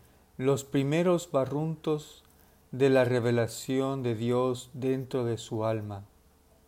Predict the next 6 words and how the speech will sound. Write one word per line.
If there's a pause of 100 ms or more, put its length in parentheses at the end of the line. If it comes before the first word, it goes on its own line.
(720)
se
oyeron
estas
exaltadas
palabras: (1800)
"Verdaderamente